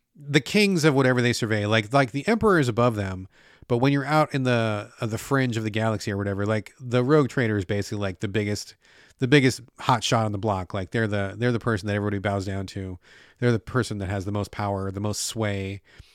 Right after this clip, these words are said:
the most say-so out there. So you're, like, like, the biggest dog. But you were not the rogue trader at first.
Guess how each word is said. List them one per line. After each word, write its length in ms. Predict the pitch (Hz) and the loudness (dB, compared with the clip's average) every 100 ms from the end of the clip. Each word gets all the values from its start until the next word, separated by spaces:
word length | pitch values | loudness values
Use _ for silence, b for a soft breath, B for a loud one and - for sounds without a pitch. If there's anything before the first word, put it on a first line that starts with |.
| b b | b b
the 140 | 113 | -4
most 260 | 107 110 - | 0 0 0
say-so 480 | 120 110 - 95 92 | 0 0 -2 -6 -8
out 180 | 92 - | -12 -14
there. 240 | 104 107 | -14 -12
So 160 | - 117 | -4 -2
you're, 140 | 120 | 0
like, 200 | 131 113 - | 0 -2 -6
like, 240 | 120 107 | -8 -8
the 80 | 107 | -6
biggest 240 | 104 101 | -6 -4
dog. 260 | 104 92 90 | -6 -8 -4
But 100 | 117 | 2
you 100 | 160 | 4
were 60 | |
not 160 | 160 165 | 4 4
the 80 | 160 | 4
rogue 160 | 139 | 2
trader 240 | 127 117 104 | 2 -2 -2
at 80 | - | -2
first. 400 | 220 156 - | 0 0 -2